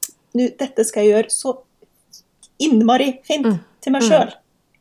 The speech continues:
Speaker 1: Ikke til noen andre, men til meg selv. Skal ta litt vare på meg selv. Sy til meg selv.
Speaker 2: Ja.
Speaker 1: Og det må jeg bare øve meg på, og drite i å kjenne på den skammen. Så i dag skal jeg faktisk dra på jobb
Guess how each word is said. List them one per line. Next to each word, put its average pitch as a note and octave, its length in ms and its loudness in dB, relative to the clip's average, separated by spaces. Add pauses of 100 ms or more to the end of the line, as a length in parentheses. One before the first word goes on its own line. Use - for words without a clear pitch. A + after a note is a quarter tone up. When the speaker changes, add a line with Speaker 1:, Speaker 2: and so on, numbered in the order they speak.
(140)
Speaker 1:
Ikke C4+ 180 -6
til C4+ 100 -2
noen C4 160 2
andre, B3 200 0
men C4+ 140 -2
til C4+ 80 -6
meg C#4 100 -4
selv. B3+ 320 -4
Skal - 180 -12
ta C4+ 140 -6
litt C4+ 220 -4
vare C4 180 -2
på C4 100 -14
meg C4+ 120 -2
selv. D#4 380 -2
Sy - 180 -8
til C4+ 100 -6
meg C#4 120 -2
selv. A#3+ 180 2 (280)
Speaker 2:
Ja. A3 160 2 (240)
Speaker 1:
Og C4 100 -2
det D4+ 180 2
må C#4 160 0
jeg C4+ 140 0
bare C4+ 380 4 (160)
øve G3+ 460 2
meg F#4 140 0 (240)
på, F4 300 -2 (180)
og C#4+ 380 -2 (320)
drite G#3+ 720 0
i C4+ 80 2
å B3 240 2
kjenne G3 320 -2
på G#3 80 0
den G#3 120 -2
skammen. G#3 360 -2 (460)
Så F4 160 -2
i E4 40 0
dag F#4+ 300 0 (880)
skal F4 240 0
jeg E4 40 -2
faktisk D#4 600 -6 (160)
dra C4+ 160 0
på C#4 160 -2
jobb A4 240 -4